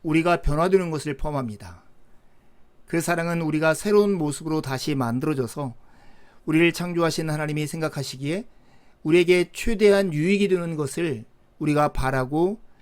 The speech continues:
받을 수 있게 되는 것을 포함합니다. 인류의 참된 목표는 하나님과 연합되는 것입니다.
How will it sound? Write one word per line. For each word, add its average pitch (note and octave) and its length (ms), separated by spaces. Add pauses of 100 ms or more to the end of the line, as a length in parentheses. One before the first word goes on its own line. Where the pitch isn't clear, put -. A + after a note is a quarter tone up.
(280)
받을 D#3 340
수 G3 140
있게 D#3+ 300
되는 C#3 320
것을 C3+ 480
포함합니다. A2 760 (1900)
인류의 E3+ 320
참된 F#3+ 320
목표는 F3 600
하나님과 E3+ 760
연합되는 D#3 640
것입니다. A#2 680